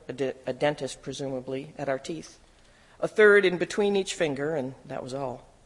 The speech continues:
We trooped again down the long, cold corridor and picked up our X-marked dresses at the door.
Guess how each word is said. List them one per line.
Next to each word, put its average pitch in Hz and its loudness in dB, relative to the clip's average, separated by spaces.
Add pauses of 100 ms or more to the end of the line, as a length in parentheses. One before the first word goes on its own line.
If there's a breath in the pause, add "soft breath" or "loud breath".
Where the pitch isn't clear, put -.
(560 soft breath)
We 147 -2
trooped 196 4
again 175 6
down 160 4
the 160 -2
long, 147 2
cold 160 -4
corridor 131 -6 (360 soft breath)
and 151 -4
picked - -2
up 151 2
our 151 2
X-marked 151 -4
dresses 147 -4
at 135 -10
the 139 -10
door. 139 -8